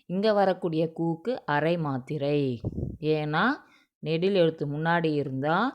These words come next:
இந்த குசுடு துப்புரு வந்து அரை மாத்திரையா ஒலிக்கும்.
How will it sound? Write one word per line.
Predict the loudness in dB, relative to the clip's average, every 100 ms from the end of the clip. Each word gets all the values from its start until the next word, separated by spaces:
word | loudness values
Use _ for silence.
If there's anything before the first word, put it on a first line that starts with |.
| -8 _
இந்த | -4 -4
குசுடு | -2 -6 -4 -4
துப்புரு | -4 -6 -4
வந்து | -4 -4 -4
அரை | -2 0 0 0
மாத்திரையா | -4 -4 -6 -4 -2 0
ஒலிக்கும். | 0 -2 -4 -6 -4 -2